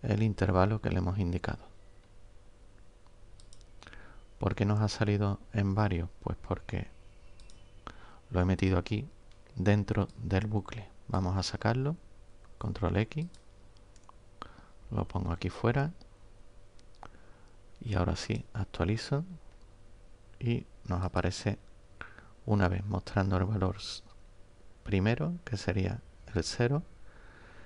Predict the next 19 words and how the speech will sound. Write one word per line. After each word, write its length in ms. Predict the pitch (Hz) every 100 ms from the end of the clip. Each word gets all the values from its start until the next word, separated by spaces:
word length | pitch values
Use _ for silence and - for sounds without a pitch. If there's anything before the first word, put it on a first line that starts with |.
| - - - - -
y 120 | 113
el 160 | 104 -
tercero 500 | 98 95 - 98 98
menos 240 | 98 98
uno, 200 | 117 120
que 80 | 120
sería 280 | - 98 98
el 60 |
segundo 380 | 95 95 98 101
valor, 260 | 113 127 139 -
y 60 | -
sería 420 | - 101 104 - - -
uno. 300 | 104 101 101 - - - - - - - - - - - - - - - - - - - - - - - - - - - - - - - - - - - - - - - -
Podría 280 | 120 95
poner 240 | 98 95 92
aquí 200 | 92 -
también 360 | - 92 95 - - - - - - -
dos 540 | 117 104 98 - - - - - - - - - - - - - - - - - - - - - - - - -
hasta 560 | - 107 - - 90 -